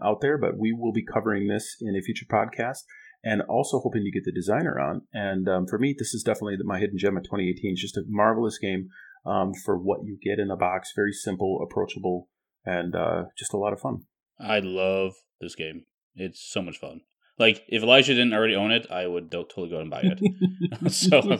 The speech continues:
Speaker 2: it's that good. Well, and I, I must admit that the post-apocalyptic theme isn't something that normally draws me to games, uh, but this is definitely one of the better ones I've played, for sure. And, uh,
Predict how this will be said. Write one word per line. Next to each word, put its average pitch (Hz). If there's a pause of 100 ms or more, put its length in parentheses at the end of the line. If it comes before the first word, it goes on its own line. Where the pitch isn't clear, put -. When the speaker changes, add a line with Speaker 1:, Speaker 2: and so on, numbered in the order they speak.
Speaker 2:
it's 101
that 98
good. 87 (380)
Well, 143 (300)
and 143
I, 139
I 139
must 160
admit 113
that 95
the 104
post-apocalyptic 110
theme 113
isn't 110
something 113
that 98
normally 95
draws 87
me 107
to 110
games, 117 (480)
uh, 90
but 92
this 104
is 101
definitely 95
one 85
of 80
the 82
better 80
ones 80
I've 82
played, 71
for 85
sure. 73 (580)
And, 80
uh, 82